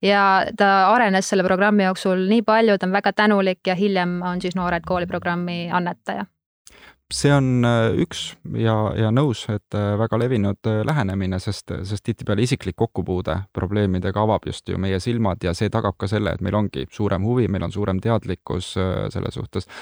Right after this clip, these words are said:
Speaker 2: aga see ei tähenda, et me peame kõik hädad ilmtingimata oma nahal ise läbi põdema,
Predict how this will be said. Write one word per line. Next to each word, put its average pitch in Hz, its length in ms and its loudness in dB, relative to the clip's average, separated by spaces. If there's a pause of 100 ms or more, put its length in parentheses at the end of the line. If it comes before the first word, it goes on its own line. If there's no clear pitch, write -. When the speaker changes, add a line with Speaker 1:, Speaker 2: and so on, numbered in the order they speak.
(140)
Speaker 2:
aga 101 140 2
see 107 160 4
ei - 60 0
tähenda, 104 260 2
et 90 80 -4
me 87 60 -2
peame 95 260 2
kõik 101 240 -2
hädad 90 380 -2
ilmtingimata 95 640 0
oma 92 220 2 (100)
nahal 98 320 2
ise 98 220 0 (140)
läbi 104 420 0
põdema, 95 500 0